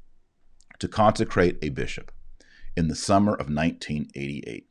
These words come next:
And they went back and forth, and I don't wanna go through all of it. If you wanna read quotes from Ratzinger and, and the conditions and why it was suggested and then why it failed, again,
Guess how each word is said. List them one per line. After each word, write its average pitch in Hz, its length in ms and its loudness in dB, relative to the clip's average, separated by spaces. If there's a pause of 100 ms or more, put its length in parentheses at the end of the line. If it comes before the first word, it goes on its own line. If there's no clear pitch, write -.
(440)
And 80 80 2
they 73 80 4
went 90 240 4
back 95 240 8
and 127 100 4
forth, 78 380 2
and 71 120 0
I 76 60 2
don't 80 180 2
wanna 85 200 4
go 85 160 6
through 78 240 0
all 98 240 10
of 90 100 4
it. 92 100 4
If - 120 -12
you 73 80 -12
wanna 85 240 -2
read 85 200 -6
quotes 107 400 4
from 80 140 -4
Ratzinger 113 640 4
and, 80 280 -4
and 76 140 -10
the 73 60 -4
conditions 107 640 2
and 80 100 -4
why 90 200 4
it 92 240 0 (580)
was 85 180 2
suggested 117 520 6
and 98 100 8
then 87 100 6
why 87 220 8
it 85 80 2
failed, 131 480 8 (360)
again, 92 420 6